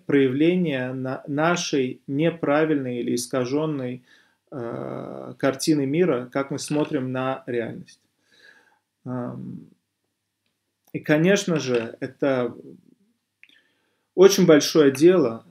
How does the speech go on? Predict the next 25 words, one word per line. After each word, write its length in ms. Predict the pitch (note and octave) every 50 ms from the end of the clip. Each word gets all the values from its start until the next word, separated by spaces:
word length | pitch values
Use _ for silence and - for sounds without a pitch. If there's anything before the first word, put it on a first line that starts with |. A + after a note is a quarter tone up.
| - _ _
Мы 340 | - - C3+ B2+ B2 A#2+ A#2+
советуем 720 | - - D3 C#3 C#3 E3+ F#3 F#3+ F#3 - D#3+ C#3+ C3 B2+
всем 320 | B2 - - B2+ A#2+ A#2+ B2
постараться 920 | - C3 - - D3 C3 C3 D3 D#3+ F3+ F#3+ F#3 - - - C#3+ B2+ A#2+
внутри 460 | A2+ - C#3 D3 C#3 C#3 - F3 F#3 F3
своего 400 | F3+ - D3+ C#3+ C3+ B2 C3+ C3
сердца 560 | C3 - - E3+ F#3 G3 F#3+ F#3 - D3 B2
сделать 480 | A#2 A#2+ B2+ D3 D3+ C#3+ C3 A#2+ B2 -
такой 280 | - B2+ B2 - B2+ A#2+
спейс, 380 | A#2+ - - E3+ F3+ F#3+ F3+
сделать 400 | D3+ C#3 C3+ B2 A#2+ B2 A#2+ -
такое, 520 | - C3+ B2 - - C#3 B2+ A#2+ A#2 B2 - _ _ _ _ _ _ _ _ _ _
а, 640 | - C3 A#2+ A#2+ B2+ B2+ B2 B2+ B2 - B2 A#2+ - -
пространство, 920 | - D3 D3 C#3 - - - E3 F3+ G3+ G3+ F#3+ - - - B2 A#2+ - -
личное 480 | - D#3 G3+ G3+ - - D#3+ C3+ B2 B2
пространство, 680 | - B2+ B2 B2 - - - - B2 - - _ - -
коннекта 680 | - C#3 C3+ C#3 C3+ C3 - _ - B2+ A#2+ A#2 - -
с, 500 | - - - - - C3 B2 A#2+ B2 B2 - _ _ _ _ - - - - - _ _ _ _
с 60 | - -
чем-то 340 | - - C3+ B2+ B2+ C3
духовным, 680 | B2 C#3+ C#3 - - F#3+ G3 F#3+ F3 D3 C3 A#2+ B2 C#3 -
со 160 | - - C3+
Всевышним, 800 | A#2+ - - D3+ D#3 F#3 F#3 F3+ - - D3+ B2+ A#2+ A#2+ B2+ _ _ _ _ _ _
которое 440 | - - B2+ - C#3+ C3+ C3+ C3+ C3
будет, 420 | B2 C3 C#3 C3+ C3 C3 B2+ -